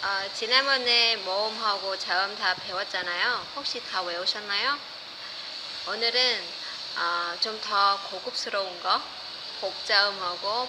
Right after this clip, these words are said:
복모음에 대해 알아보도록 할 거예요. 복모음은요, 복모음은 이중 모음하고 삼중 모음이 있어요.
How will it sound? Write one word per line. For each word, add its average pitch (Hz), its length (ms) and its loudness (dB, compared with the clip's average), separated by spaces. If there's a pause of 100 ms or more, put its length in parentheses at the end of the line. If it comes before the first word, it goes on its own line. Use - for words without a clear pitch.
복모음에 196 600 0
대해 180 260 -4
알아보도록 180 720 -4
할 247 160 -4
거예요. 175 480 -2 (2000)
복모음은요, 233 1080 2
복모음은 233 680 2
이중 240 400 -2
모음하고 208 520 -4
삼중 269 460 -4
모음이 196 300 -6
있어요. 175 680 -2